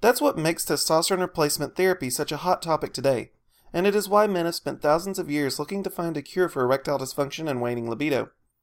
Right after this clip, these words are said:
Due to amazing medical advances over the past few generations, we understand that testosterone is the central mediator of sexual desire, both for men and for women. And we also understand that low T is the direct cause of not only low libido,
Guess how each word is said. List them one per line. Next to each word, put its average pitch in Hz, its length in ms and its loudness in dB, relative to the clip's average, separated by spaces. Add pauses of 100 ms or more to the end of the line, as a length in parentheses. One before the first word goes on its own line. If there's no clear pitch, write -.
(540)
Due 151 140 4
to 156 140 4
amazing 196 400 0
medical 196 260 2
advances 185 440 0
over 180 140 -2
the 170 80 -4
past 180 360 0
few 175 140 -6
generations, 165 680 -2 (480)
we 269 140 2
understand 294 400 2
that - 100 -8
testosterone 185 560 0
is 160 120 -4
the 151 100 -4
central 214 320 -2
mediator 151 440 0
of 127 100 0
sexual 135 300 -2
desire, 120 380 0
both 143 260 0
for 156 120 -6
men 120 260 -4
and 196 180 -6
for - 80 -6
women. 151 300 -4 (880)
And 247 120 2
we 302 100 6
also 320 260 6
understand 185 460 2
that - 100 -2
low 139 220 2
T 151 280 -2
is 160 140 -2
the 165 60 -8
direct 185 260 2
cause 175 300 4
of 165 60 -6
not 175 200 -2
only 170 220 0
low 196 200 2
libido, 139 500 2